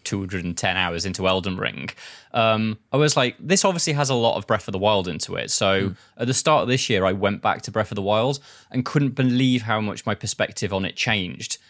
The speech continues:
Speaker 1: after having played Elden Ring, 'cause it was like all of the things I liked about Elden Ring, well, not all of them, but quite a few of them were drawn from the ideas in Breath of the Wild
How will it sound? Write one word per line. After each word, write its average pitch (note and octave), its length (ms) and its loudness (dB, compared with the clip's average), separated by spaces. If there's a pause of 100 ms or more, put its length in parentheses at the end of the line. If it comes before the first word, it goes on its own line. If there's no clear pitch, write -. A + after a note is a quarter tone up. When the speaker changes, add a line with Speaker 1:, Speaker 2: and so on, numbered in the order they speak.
(140)
Speaker 1:
after G2+ 280 -2
having F#2+ 260 -4
played F#2 240 0
Elden G2 280 0
Ring, F#2+ 160 -8
'cause G2 180 -6
it G2 40 -2
was G#2 100 -2
like G#2 260 0
all C#3+ 220 4
of C#3 60 6
the C3+ 80 4
things B2+ 220 2
I A#2 100 4
liked G#2+ 300 0
about F#2+ 180 0
Elden G2 320 0
Ring, - 340 -6 (580)
well, C#3+ 160 2
not A#2+ 120 4
all G2 220 0
of E2 100 -8
them, E2+ 160 -6
but F2 140 -4
quite G#2+ 200 0
a G2+ 40 -6
few A#2+ 160 -2
of G2 80 -2
them F#2 140 -4
were G#2 220 4
drawn G2 520 2
from G2 200 -4
the F#2+ 140 -2
ideas F#2+ 480 2
in F2+ 120 -4
Breath F2 200 -2
of F2+ 60 -8
the E2+ 60 -6
Wild - 500 0